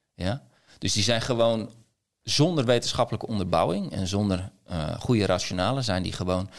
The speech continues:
in een situatie teruggedrukt waar ze gewoon niet meer uit konden. Oké, hoe ga je zo iemand herstellen? Die heeft heel veel, ook hoe jong die ook is, heeft hij een heel fundamenteel wantrouwen gekregen. Misschien kan die, heeft hij er geen gezicht bij,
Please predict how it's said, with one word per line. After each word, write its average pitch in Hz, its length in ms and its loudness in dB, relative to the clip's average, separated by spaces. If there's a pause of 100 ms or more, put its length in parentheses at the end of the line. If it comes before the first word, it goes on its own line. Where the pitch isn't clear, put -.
(220)
in 95 120 -2
een 92 60 2
situatie 92 680 -2
teruggedrukt 98 680 -4 (400)
waar 87 220 0
ze - 80 -2
gewoon 98 160 0
niet 101 100 2
meer 95 140 0
uit 127 200 -2
konden. 90 340 -6 (760)
Oké, - 320 -4
hoe 156 180 -6
ga 143 100 -2
je 135 80 0
zo 123 140 -2
iemand 123 260 -2
herstellen? 98 480 -4 (1200)
Die 104 120 0
heeft 123 400 2
heel 135 180 2
veel, - 220 -6
ook 123 280 -2
hoe 117 320 0
jong 151 220 0
die 123 100 -2
ook - 100 -6
is, - 160 -4
heeft 101 180 -6
hij 98 80 -8
een 90 80 -8
heel 123 140 0
fundamenteel 101 640 -2
wantrouwen 92 480 0
gekregen. - 480 -8 (540)
Misschien 101 320 -2
kan 104 140 2
die, 92 160 -2
heeft 98 260 -4
hij 98 120 -2
er 90 60 -2
geen 90 160 -2
gezicht 113 320 0
bij, 147 280 -2